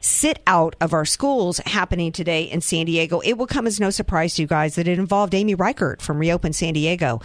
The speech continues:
who just, like, about a year ago decided,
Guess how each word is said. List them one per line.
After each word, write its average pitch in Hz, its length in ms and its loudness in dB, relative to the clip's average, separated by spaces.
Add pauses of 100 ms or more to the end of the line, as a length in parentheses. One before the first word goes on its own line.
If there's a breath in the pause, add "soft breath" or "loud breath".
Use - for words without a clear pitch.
(340 loud breath)
who 226 180 2
just, 226 260 0
like, 226 220 2
about 185 480 2
a 262 40 -2
year 233 360 0
ago 185 260 2
decided, 190 640 2